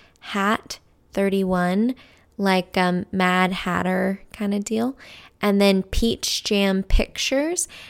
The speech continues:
And for the first time, I am at Rebecca Botter. Uh, the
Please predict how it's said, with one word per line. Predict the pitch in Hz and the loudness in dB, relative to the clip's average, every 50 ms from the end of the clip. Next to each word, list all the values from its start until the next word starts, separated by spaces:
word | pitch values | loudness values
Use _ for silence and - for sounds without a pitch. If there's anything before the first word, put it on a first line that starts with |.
| - _ _ - | -20 _ _ 2
And | 233 240 247 247 247 - | 4 4 4 4 2 0
for | - 311 311 311 | 2 4 4 4
the | 320 214 | 4 2
first | - - 392 427 - - - | 2 2 2 2 2 0 -2
time, | 294 320 359 392 381 320 - - | -2 0 2 2 2 2 2 0
I | - 226 254 294 | 0 0 0 2
am | 339 359 277 220 - - | 2 2 2 2 0 0
at | 226 247 269 285 254 202 - - - - - _ _ _ _ _ _ _ - | -2 0 2 2 2 2 0 -2 -8 -16 -16 _ _ _ _ _ _ _ -2
Rebecca | 208 220 226 196 185 - 226 247 254 - - 226 202 | 0 0 2 2 2 2 2 2 0 -2 -2 -2 -2
Botter. | 175 175 185 190 208 233 240 220 - - - - - - - - | 0 0 0 2 2 0 0 -2 -4 -6 -8 -8 -10 -8 -4 -2
Uh, | 196 190 190 190 185 | 0 0 0 0 -2
the | 180 190 - | -2 -4 -6